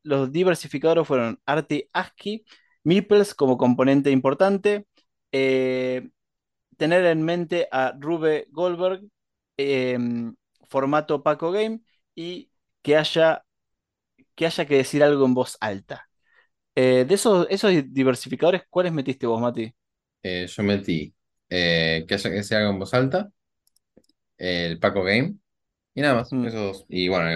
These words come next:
Speaker 2: obviamente comunidad como consigna.
Speaker 1: Sí,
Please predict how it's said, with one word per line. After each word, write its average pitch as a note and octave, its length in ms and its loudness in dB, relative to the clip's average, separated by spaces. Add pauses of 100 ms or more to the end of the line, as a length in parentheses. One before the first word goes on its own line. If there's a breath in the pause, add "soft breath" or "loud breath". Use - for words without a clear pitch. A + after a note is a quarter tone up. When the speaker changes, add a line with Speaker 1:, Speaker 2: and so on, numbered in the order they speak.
Speaker 2:
obviamente F2 500 -2
comunidad E2+ 460 -2
como D2+ 180 -10
consigna. D#2 380 -10 (840)
Speaker 1:
Sí, - 300 -8